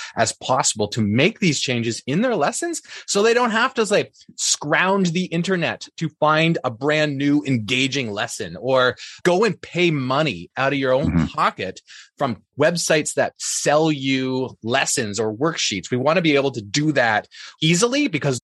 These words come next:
Speaker 1: time is a factor, but we don't wanna have to use our own finances to kind of finance our math classroom. I think that's a, a big issue right now because,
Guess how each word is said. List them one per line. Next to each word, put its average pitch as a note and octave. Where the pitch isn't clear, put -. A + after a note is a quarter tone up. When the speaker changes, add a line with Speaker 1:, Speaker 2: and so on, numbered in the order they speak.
Speaker 1:
time D#3
is C3+
a C3
factor, D3
but C3
we D3+
don't F3
wanna F#3
have D#3
to C#3+
use D3+
our B2+
own A3
finances C4+
to C3+
kind F3+
of B2+
finance F#3
our D3
math D#3
classroom. G2
I G2+
think B2
that's A#2+
a, A#2+
a A#2+
big F3+
issue C3+
right A2+
now A2
because, A#2+